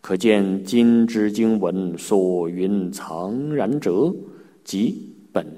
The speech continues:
性常，凛然常也。这个都是指的法身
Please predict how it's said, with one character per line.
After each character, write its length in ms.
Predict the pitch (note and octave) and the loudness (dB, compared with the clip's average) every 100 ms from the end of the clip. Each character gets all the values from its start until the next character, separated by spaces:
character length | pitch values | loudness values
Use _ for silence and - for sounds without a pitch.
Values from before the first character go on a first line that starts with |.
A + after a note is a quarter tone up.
| - | -20
性 340 | - - D#3+ G#2 | -8 0 0 0
常， 340 | - E2 G2 F3+ - _ _ _ | -4 -8 -8 -10 -14 _ _ _
凛 380 | - G#2 F2+ D#2+ | 0 0 0 -4
然 520 | D#2+ E2+ F2 F#2 D2+ | -8 -6 -4 -4 -6
常 280 | - - A2+ | -10 -2 0
也。 300 | D3 E2+ C3+ - - - - _ _ _ _ _ _ _ _ _ _ _ _ _ _ _ _ _ _ _ _ | 2 2 2 0 -8 -18 -20 _ _ _ _ _ _ _ _ _ _ _ _ _ _ _ _ _ _ _ _
这 140 | - G2 | -10 -8
个 80 | |
都 180 | G2 G#2+ | -2 -2
是 160 | G#2+ G#2 | -2 -6
指 160 | G2+ | -10
的 140 | E2+ - - | -10 -12 -20
法 180 | - E2 | -14 -12
身 160 | - | -8